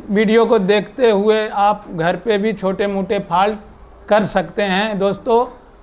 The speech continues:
और हमेशा इसी वीडियो में आगे भी वीडियो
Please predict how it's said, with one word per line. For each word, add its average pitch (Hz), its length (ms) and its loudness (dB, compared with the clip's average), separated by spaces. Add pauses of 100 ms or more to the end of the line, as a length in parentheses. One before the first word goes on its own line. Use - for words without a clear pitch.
और 214 240 2
हमेशा 208 720 0 (500)
इसी 214 240 -4
वीडियो 208 400 0
में 226 260 -6 (960)
आगे 208 300 4
भी 226 160 2
वीडियो 220 580 2